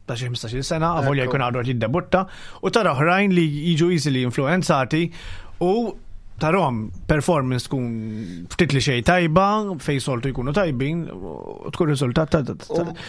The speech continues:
Speaker 1: li mhumiex kapaċi jgħixu dik il-pressjoni li
Speaker 2: u
Speaker 1: jkun hemm
Speaker 2: naħseb
Speaker 1: madwarhom.
Speaker 2: u naħseb wasal iż-żmien, em, u għamilna progress ta' lanqas fl-opinjoni tiegħi, imma, imma naħseb wasal iż-żmien aktar u aktar. Illi ninnormalizzaw, speċi ta'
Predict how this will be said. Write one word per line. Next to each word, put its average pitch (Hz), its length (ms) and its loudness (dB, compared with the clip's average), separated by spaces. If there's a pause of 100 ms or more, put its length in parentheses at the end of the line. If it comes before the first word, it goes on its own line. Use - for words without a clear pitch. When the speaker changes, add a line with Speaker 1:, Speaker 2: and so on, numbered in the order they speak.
(120)
Speaker 1:
li 196 160 6
mhumiex 180 420 0
kapaċi 170 640 0
jgħixu 165 340 2
dik 165 140 2
il-pressjoni 160 480 0
li 151 80 4
Speaker 2:
u - 20 0
Speaker 1:
jkun 143 240 2
hemm 135 140 0
Speaker 2:
naħseb 147 260 0
Speaker 1:
madwarhom. 110 240 -4 (360)
Speaker 2:
u 156 200 -2
naħseb 147 400 0
wasal 151 320 0
iż-żmien, 120 480 -2 (400)
em, 120 460 -2 (720)
u 165 80 2
għamilna 175 340 2
progress 143 540 -2
ta' 127 240 0
lanqas 131 320 -4
fl-opinjoni 120 460 -4
tiegħi, 117 260 -2
imma, 117 240 -6 (160)
imma 135 160 -4
naħseb 160 320 -2
wasal 156 240 -2
iż-żmien 135 240 -2
aktar 127 240 -4
u 117 80 -2
aktar. 104 400 -8 (540)
Illi 151 260 0
ninnormalizzaw, 143 1120 0
speċi 135 320 -2
ta' 135 140 -4